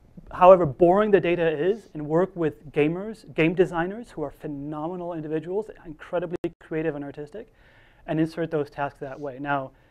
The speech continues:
there's gonna be an announcement in two weeks' time about some, wha-, about what I write in the book with respect to gaming, which I'm incredibly, incredibly excited about, which will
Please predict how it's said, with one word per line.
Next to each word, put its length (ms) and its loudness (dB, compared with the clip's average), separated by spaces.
there's 120 -10
gonna 160 0
be 80 0
an 60 4
announcement 500 -2
in 120 -10
two 160 -4
weeks' 200 -4
time 380 -4
about 380 -6
some, 300 -12
wha-, 120 -10
about 220 -8
what 100 -6
I 80 4
write 200 6
in 100 -2
the 80 -4
book 260 -2
with 100 -16
respect 300 -10
to 60 -12
gaming, 500 -8
which 340 -12
I'm 180 -10
incredibly, 680 -10
incredibly 340 -10
excited 280 -14
about, 280 -16
which 220 -14
will 220 -8